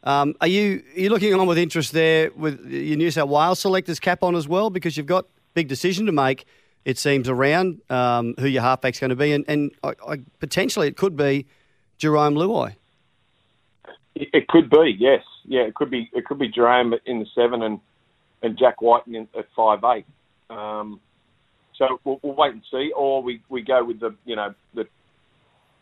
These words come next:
Speaker 2: the genuine halfback in, in either Mitch Moses or Adam Reynolds, who's, who's been there before, or, or even Mitch Pearce, who's back playing footy again, although has,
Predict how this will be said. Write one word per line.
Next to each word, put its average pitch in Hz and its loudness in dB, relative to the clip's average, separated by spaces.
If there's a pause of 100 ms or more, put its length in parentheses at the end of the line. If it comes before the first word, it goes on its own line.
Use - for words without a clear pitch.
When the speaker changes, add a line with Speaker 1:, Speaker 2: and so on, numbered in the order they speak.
(320)
Speaker 2:
the 127 -4
genuine 131 0
halfback 123 2 (380)
in, 120 -10
in 113 -8
either 113 -6
Mitch 117 -8
Moses 113 -2
or 113 6
Adam 110 2
Reynolds, 139 -2
who's, 113 -8 (220)
who's 120 -6
been 131 0
there 120 0
before, 127 4
or, 117 4
or 117 0 (100)
even 120 -4
Mitch 120 -8 (100)
Pearce, 131 -4 (840)
who's 120 0
back 127 4
playing 120 2
footy 123 -2
again, 123 -2
although 117 4
has, 120 -2